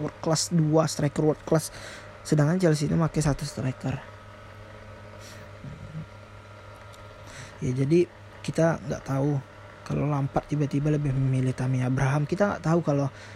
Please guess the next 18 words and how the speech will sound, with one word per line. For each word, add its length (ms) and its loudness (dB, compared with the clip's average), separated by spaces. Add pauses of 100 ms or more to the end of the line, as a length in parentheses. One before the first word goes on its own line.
(260)
Timo 240 4
Werner 320 2
ini 320 0
rupanya 480 -2 (400)
bukan 320 2
keinginan 560 0 (160)
Lampard, 400 0 (160)
bisa 240 0
aja 240 4
kan. 240 0 (960)
Dan 400 0
Lampard 480 0
lebih 240 0
memilih 480 4
Werner 240 0
untuk 240 0
jadi 240 2
pelapis. 720 2